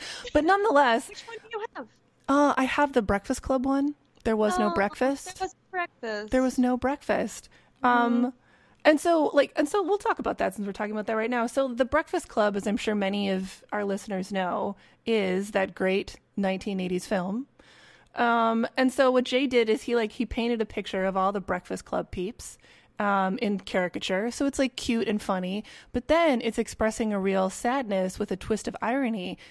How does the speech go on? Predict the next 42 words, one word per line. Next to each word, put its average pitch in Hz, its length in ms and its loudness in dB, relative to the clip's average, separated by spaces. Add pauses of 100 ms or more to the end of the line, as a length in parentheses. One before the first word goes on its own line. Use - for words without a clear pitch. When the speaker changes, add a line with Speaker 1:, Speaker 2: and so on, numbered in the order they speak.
Speaker 1:
that 220 160 -2
while 220 240 4
they 233 120 2
are 220 120 2
the 196 100 -2
Breakfast 196 460 -4
Club, 190 480 -2 (320)
there 247 200 4
is 269 120 2
in 254 120 4
fact 208 480 0 (480)
no 214 320 4
breakfast - 800 -2 (280)
in 240 180 8
that 285 200 8
Speaker 2:
<laughs> 622 100 0
Speaker 1:
whole 311 260 6
film, 208 580 4 (280)
nor 359 400 8
is 359 100 2
there 370 220 6
any 359 200 4
mention 339 360 2
of 320 100 0
breakfast, 196 560 2 (280)
which 415 200 8
is 415 300 6 (680)
a 381 120 8
real 359 300 6
tragedy 427 540 4
'cause 294 160 0
breakfast 226 380 4
is 294 220 -2
the 285 160 6
most 269 260 4
important 233 320 2
meal 220 160 2
of 208 60 -2
the 226 80 4
day. 277 220 4
And 277 100 6
if 302 60 4